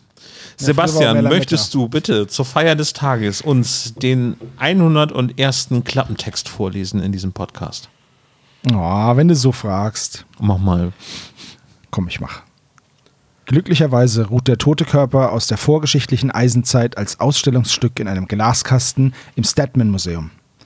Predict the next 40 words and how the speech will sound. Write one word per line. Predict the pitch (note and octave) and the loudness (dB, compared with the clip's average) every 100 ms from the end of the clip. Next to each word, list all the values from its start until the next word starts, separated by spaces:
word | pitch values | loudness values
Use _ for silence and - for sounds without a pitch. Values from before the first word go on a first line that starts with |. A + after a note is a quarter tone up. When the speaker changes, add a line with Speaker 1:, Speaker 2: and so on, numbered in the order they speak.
| - - - - | -20 -20 -12 -2
Speaker 1:
Doch | C3 | 0
ausgerechnet | C3+ F#3+ - F3 D3+ D#3+ | 2 2 2 0 0 0
während | C3+ B2 A2+ | 0 0 0
Peters | F3+ G3 F#3 | 0 2 0
Schicht | - D3+ C#3 | 0 0 -2
als | C3+ | -2
Nachtwächter | A#2+ G#2+ - A#2 - B2 A#2+ - - | -2 -2 -4 -6 -2 -2 -2 -6 -4
scheint | - D3+ C#3+ | 0 2 2
die | B2+ | 0
gruselige | A#2 C3 D#3+ F3 E3+ | 0 2 2 2 2
Moorleiche | D3+ C#3 C#3 C3 C3+ | 4 4 4 2 0
zu | B2+ C3 | 0 -2
erwachen | G#2+ A2 C#3+ C3+ - _ | 0 0 0 -2 -8 _
und | C3+ | -2
ihr | B2+ | 0
Unwesen | F3+ F3+ C3 B2 A2 | 4 2 4 0 2
in | A#2 | 2
den | A2+ | 0
verlassenen | A2 A#2 D3 E3 D3 | 0 0 2 2 2
Gängen | B2 B2 B2 | 2 2 2
des | - | 2
Museums | B2 A#2 F#2 - | 2 0 -2 -6
zu | - | -6
treiben. | - E2+ F2 F#2 _ _ _ _ _ _ _ | -6 -8 -8 -12 _ _ _ _ _ _ _
An | C3 | 0
die | C3 | 2
plötzliche | D3 F3 F#3 F3+ D#3+ | 0 0 0 0 0
Auferstehung | E3 E3 - D3 - | 0 0 4 2 2
einer | A2+ | -2
jahrtausendealten | A2 G2+ - C#3+ E3 D#3+ - C3 C3 | 0 -2 2 2 4 2 2 0 2
Leiche | A#2+ A#2+ B2+ A#2+ A2 | 2 2 2 0 -2
können | - A#2+ G#2 | -2 0 2
Justus, | C#3+ - D#3+ - | 2 0 -2 -4
Peter | - D3 D3+ C#3 | -2 0 2 0
und | C3+ | 0
Bob | B2+ B2 C3+ | 0 0 0
natürlich | C3 C#3+ - | 2 4 4
nicht | D#3 - | 2 0
glauben, | G#2+ F2 E2 F2 - - - _ - | -4 -4 -6 -10 -16 -20 -20 _ -4
auch | A2 B2 E3+ - | 2 2 0 -6